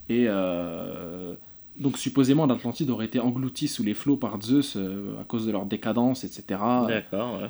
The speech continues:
Speaker 1: Euh, ils ont un peu voulu défier les dieux en termes de puissance militaire, navale, tout ça. Et voilà, c'est un peu obscur comme délire.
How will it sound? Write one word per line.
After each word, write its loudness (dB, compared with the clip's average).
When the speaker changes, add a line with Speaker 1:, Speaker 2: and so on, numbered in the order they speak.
Speaker 1:
Euh, -14
ils -4
ont 0
un -2
peu 0
voulu 0
défier 4
les 4
dieux 6
en 0
termes 0
de -2
puissance -8
militaire, -2
navale, 0
tout -20
ça. -2
Et 0
voilà, -2
c'est -6
un 0
peu 2
obscur 2
comme 6
délire. 6